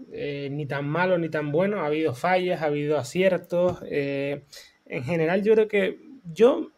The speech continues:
personalmente, eh, me he divertido mucho viéndolo. No he visto todos los partidos porque, bueno, esto pilla en verano, he estado viajando de vacaciones y demás, pero los muchos partidos que he visto,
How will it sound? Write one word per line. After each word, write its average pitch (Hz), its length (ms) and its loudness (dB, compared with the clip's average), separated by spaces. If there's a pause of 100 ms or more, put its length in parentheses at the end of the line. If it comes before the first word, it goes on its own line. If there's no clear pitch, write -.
(240)
personalmente, 202 1400 2
eh, 151 60 0
me 180 100 2
he 208 40 6
divertido 196 360 4
mucho 175 260 2
viéndolo. 208 480 2
No 160 160 0
he 175 40 4
visto 180 160 -2
todos 185 100 6
los 170 100 4
partidos 185 480 2
porque, 143 420 0
bueno, 139 240 -2 (140)
esto 127 240 -6
pilla 151 160 0
en 139 80 0
verano, 180 640 4 (340)
he - 80 -2
estado 147 240 0
viajando 170 560 4
de 165 80 8
vacaciones 156 460 0
y 165 40 -2
demás, 170 240 0
pero 156 260 2 (260)
los 160 200 0
muchos 180 300 2
partidos 196 480 2
que 156 100 2
he - 20 6
visto, 160 480 0